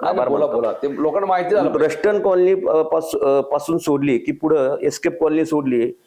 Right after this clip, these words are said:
Speaker 2: की पुढं रोड असा अरुंद होत जायचा.
Speaker 1: अच्छा.
Speaker 2: आणि नंतर तो पहिला रोड असा होता. तर तिथं खूप ॲक्सिडेंट व्हायचे. पण तिथं प्रॉब्लेम काय आहे, कोणाला माहित नाही. त्या बिजलीनगरमधनं कितीतरी गावांना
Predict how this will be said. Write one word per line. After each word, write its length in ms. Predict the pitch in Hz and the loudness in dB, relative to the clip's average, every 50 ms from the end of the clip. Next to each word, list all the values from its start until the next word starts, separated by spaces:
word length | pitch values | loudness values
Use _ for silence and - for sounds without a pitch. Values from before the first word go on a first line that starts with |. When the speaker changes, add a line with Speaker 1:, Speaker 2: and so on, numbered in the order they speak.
| _ _ _ - | _ _ _ -6
Speaker 2:
की 80 | 139 143 | -6 -4
पुढं 240 | 139 147 156 151 156 | -2 0 2 2 2
रोड 240 | 156 160 160 165 160 - | 2 2 0 0 0 -2
असा 200 | 135 131 - 135 | -4 -2 -2 0
अरुंद 240 | 127 123 120 120 113 | 0 0 0 0 0
होत 180 | 107 87 78 71 | 0 -2 -2 -2
जायचा. 240 | 78 78 - - - - - - | -4 -6 -4 -6 -10 -10 -10 -8
Speaker 1:
अच्छा. 260 | 117 117 - - 107 | -8 -8 -6 -6 -6
Speaker 2:
आणि 340 | 92 92 - - - 98 113 | -6 -6 -10 -8 -6 -2 0
नंतर 320 | 127 135 131 127 123 - - | 0 0 0 0 -2 -2 -2
तो 140 | - 160 | -4 -4
पहिला 240 | 165 156 147 147 147 | -2 0 0 0 2
रोड 160 | 139 147 160 - | 2 0 0 0
असा 200 | - - - 101 | -2 -2 -2 -2
होता. 260 | - - - - 76 - _ _ _ - 117 - _ _ _ _ - | -2 -2 -6 -10 -10 -12 _ _ _ -20 -20 -20 _ _ _ _ -6
तर 60 | 143 | -2
तिथं 220 | 139 175 175 202 202 | -2 0 0 0 0
खूप 160 | 220 214 - | 0 0 0
ॲक्सिडेंट 380 | 175 - - 165 151 147 139 | 0 0 0 0 0 2 2
व्हायचे. 260 | 117 92 82 - - 78 - _ _ _ _ - - - - - - - _ _ - | 0 0 -2 -4 -8 -12 -12 _ _ _ _ -20 -18 -16 -16 -18 -18 -20 _ _ -4
पण 100 | 254 - | -4 -2
तिथं 200 | - 175 170 214 | -2 0 0 0
प्रॉब्लेम 420 | 214 185 175 175 175 208 208 185 | 0 2 0 2 2 0 0 0
काय 140 | 202 196 170 | 2 2 2
आहे, 80 | 156 156 | 2 0
कोणाला 280 | 156 - 170 175 180 | 0 -2 -2 0 0
माहित 180 | 160 131 135 147 - | 0 0 -2 -2 0
नाही. 180 | 143 135 117 113 | 0 -2 0 0
त्या 80 | 135 139 | -2 -2
बिजलीनगरमधनं 920 | 135 143 139 143 151 160 165 165 170 165 160 165 160 160 165 156 135 135 | -2 -2 -2 0 2 2 2 2 2 2 2 2 2 2 2 2 2 0
कितीतरी 440 | 135 - - 139 _ - 160 160 175 | -2 -4 -10 -12 _ -4 0 2 2
गावांना 540 | 160 151 147 143 147 147 147 143 131 101 | 2 2 2 2 2 0 0 0 0 -2